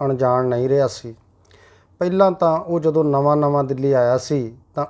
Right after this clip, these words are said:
ਉੱਚੀਆਂ-ਉੱਚੀਆਂ ਬਿਲਡਿੰਗਾਂ, ਮੋਟਰਾਂ, ਕਾਰਾਂ ਦੀਆਂ ਲੰਮੀਆਂ ਕਤਾਰਾਂ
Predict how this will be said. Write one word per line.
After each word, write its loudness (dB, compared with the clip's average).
ਉੱਚੀਆਂ-ਉੱਚੀਆਂ -2
ਬਿਲਡਿੰਗਾਂ, -2
ਮੋਟਰਾਂ, -2
ਕਾਰਾਂ 0
ਦੀਆਂ -4
ਲੰਮੀਆਂ -2
ਕਤਾਰਾਂ -2